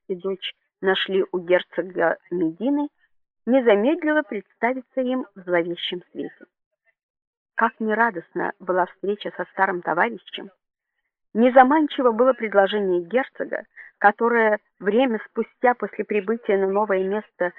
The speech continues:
для отца и дочери наступило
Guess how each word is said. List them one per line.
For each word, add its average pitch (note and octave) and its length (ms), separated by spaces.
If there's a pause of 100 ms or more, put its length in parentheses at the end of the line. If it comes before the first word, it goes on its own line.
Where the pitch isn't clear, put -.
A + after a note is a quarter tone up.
(200)
для G3 240
отца A3+ 320
и G3+ 140
дочери C4 580 (360)
наступило A#3+ 840